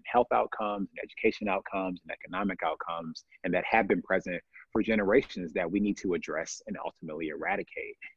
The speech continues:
And so folks have been very, very, uh, receptive to that. And, and so that I've felt quite supported as the chair. The,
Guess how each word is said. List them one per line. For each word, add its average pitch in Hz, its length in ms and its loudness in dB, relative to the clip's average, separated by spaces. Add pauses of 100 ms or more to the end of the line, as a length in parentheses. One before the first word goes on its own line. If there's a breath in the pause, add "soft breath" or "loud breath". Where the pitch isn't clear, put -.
(220 loud breath)
And 92 140 -4
so 95 100 2
folks 107 240 4
have 92 120 4
been 87 200 2
very, 107 400 8
very, 98 400 6
uh, 82 300 0 (100)
receptive 90 520 0
to 85 100 -2
that. 78 320 2 (560 soft breath)
And, 80 460 -2
and 82 160 -4
so 92 200 0
that 104 140 4
I've 101 260 4
felt 107 160 6
quite - 240 4
supported 98 540 4
as 98 120 4
the 101 80 0
chair. 107 380 4
The, 85 160 0